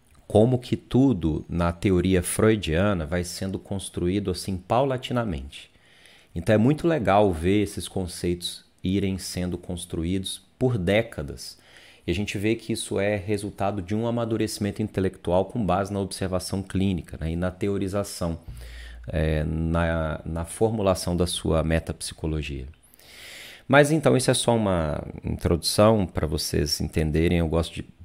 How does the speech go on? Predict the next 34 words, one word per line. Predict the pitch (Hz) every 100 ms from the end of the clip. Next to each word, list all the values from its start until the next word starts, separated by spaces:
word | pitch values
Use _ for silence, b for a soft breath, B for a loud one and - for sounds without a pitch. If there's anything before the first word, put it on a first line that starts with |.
| _
partilhar | 82 - 80
essas | 76 -
coisas | - 78
com | - 80
vocês, | 76 - 104 87
mas | 90 87
vamos | 117
voltar | 113 95 -
aqui | 85 -
pro | 85
texto. | - 95 82 - - - _
É | -
um | 131
trecho | 147 123 117 120 -
bem | 104 196
pequenininho, | - - 107 98 117
então | 107 - 104
eu |
não | 107 104
vou | 95 95 92 87 -
hoje | 85 87 90 90
me | 90
estender | 87 - 90 82 82
muito, | 80 78 -
vou | 78
ser | 80 -
bem | 78 80
mais | 80 82 78
breve | 73 73 73 73
do | 71
que | -
eu | 78
costumo | - - 80 76
ser. | - 67